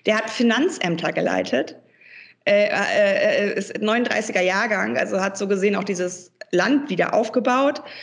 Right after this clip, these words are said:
und ist jetzt im Alter in einer Situation, wo er um Mobilität bitten muss. Und das ist menschenunwürdig. Und im Grundgesetz steht, die Würde des Menschen ist unantastbar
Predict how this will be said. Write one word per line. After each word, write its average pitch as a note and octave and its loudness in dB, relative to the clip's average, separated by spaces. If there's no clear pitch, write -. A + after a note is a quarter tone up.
und F#3+ 0
ist - 2
jetzt - 0
im G3 0
Alter G#3 0
in C4 0
einer F#3 0
Situation, G3 0
wo F#3+ 2
er A3+ 4
um B3+ 4
Mobilität B3 0
bitten E3+ 0
muss. F3 -2
Und F3+ 0
das F3+ 0
ist G3+ 0
menschenunwürdig. E3+ 2
Und F3+ 4
im G3 4
Grundgesetz G#3+ 2
steht, G3+ 0
die - -6
Würde B3 2
des G3 -2
Menschen F#3+ 0
ist F3+ 0
unantastbar A3+ 0